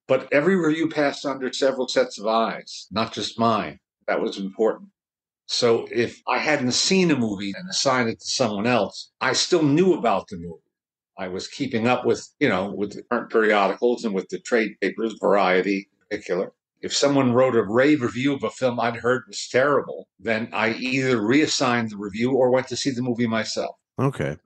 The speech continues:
Speaker 2: Yeah. The, the reason I felt compelled to ask that is just from some of the things that I've read in some of your books,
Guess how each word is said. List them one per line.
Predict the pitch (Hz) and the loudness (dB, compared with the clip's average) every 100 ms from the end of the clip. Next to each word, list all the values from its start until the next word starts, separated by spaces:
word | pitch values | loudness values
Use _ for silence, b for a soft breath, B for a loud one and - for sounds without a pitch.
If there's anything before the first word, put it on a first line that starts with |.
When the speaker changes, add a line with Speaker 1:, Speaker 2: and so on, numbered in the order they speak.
| B B B _ | B B B _
Speaker 2:
Yeah. | - 113 113 | -6 -4 0
The, | 127 - - | -2 -2 -2
the | 151 | 2
reason | 160 208 143 107 85 - | 4 4 4 2 -2 -10
I | 113 107 92 - _ | -6 -4 -6 -10 _
felt | - 143 | -2 0
compelled | 117 110 117 | 0 2 2
to | 90 | 0
ask | 92 107 113 - | 0 2 0 -2
that | 87 76 | -2 -2
is | 90 85 | -2 -4
just | - - 123 - | -2 0 0 0
from | - 104 | 0 0
some | 95 - - 151 | 0 0 2 4
of | 139 101 | 2 0
the | 98 | -6
things | - 101 90 87 85 - b b b - | -2 0 0 -2 -6 -12 b b b -10
that | 101 98 80 | -2 0 0
I've | 110 90 95 | 0 0 2
read | 95 92 | 4 4
in | 87 90 80 73 | 2 0 -2 0
some | - 98 | 0 2
of | 85 | 2
your | 80 | 2
books, | 87 85 82 - - | 2 0 0 -4 -6